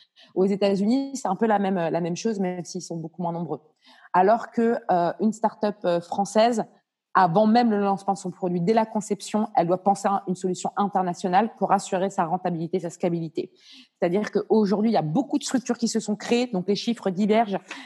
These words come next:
Et là, je me fie, euh, notamment, euh, au panorama, euh, de la fintech française opérée, euh, par France Fintech, euh, qui recense à peu près six cents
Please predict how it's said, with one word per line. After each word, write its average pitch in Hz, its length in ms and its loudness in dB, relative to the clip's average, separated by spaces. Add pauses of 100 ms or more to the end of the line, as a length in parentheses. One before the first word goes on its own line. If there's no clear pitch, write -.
(120)
Et 196 60 0
là, 220 120 4
je 202 120 0
me 196 80 2
fie, 233 320 0
euh, 170 440 6 (420)
notamment, 208 600 6
euh, 180 220 6
au 180 80 4
panorama, 220 880 4
euh, 165 320 2
de 165 120 0
la 185 100 4
fintech 220 320 0
française 214 420 -2
opérée, 196 440 0
euh, 170 80 2
par - 240 -4
France - 280 -6
Fintech, 220 440 -2 (1040)
euh, 156 1000 2 (100)
qui 214 240 -2
recense 214 460 2
à 196 60 -2
peu 202 80 0
près 226 180 -2
six 254 220 -4
cents 254 240 2